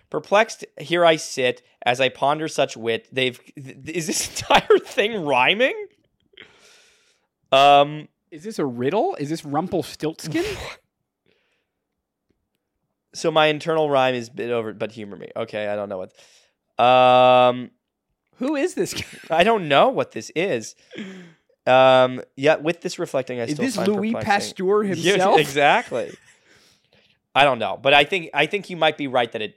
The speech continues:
Speaker 1: it is something to do with penicillin. Um, but I don't know what that could possibly, w-, you know, how that entered the zeitgeist of,
Speaker 2: It,
Speaker 1: like,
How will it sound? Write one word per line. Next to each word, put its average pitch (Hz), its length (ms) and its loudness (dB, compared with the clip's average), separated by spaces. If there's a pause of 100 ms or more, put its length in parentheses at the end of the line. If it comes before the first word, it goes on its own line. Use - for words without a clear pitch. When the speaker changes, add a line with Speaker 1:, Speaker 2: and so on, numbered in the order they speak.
Speaker 1:
it 117 180 -10
is 113 320 -8 (200)
something 113 420 -8
to 104 80 -16
do 101 160 -14
with 92 300 -16
penicillin. - 560 -18 (520)
Um, 104 300 -4
but 123 140 0
I 123 100 4
don't 143 240 0
know 127 200 0
what 113 440 -2
that 110 380 -6
could 104 120 -10
possibly, 104 800 -10 (600)
w-, 127 200 -6
you 151 120 -2
know, 147 100 6
how 147 220 2
that 151 180 4
entered 139 440 -8
the 127 100 -6
zeitgeist 127 1120 -2
of, 131 160 4
Speaker 2:
It, 120 60 -10
Speaker 1:
like, 117 300 2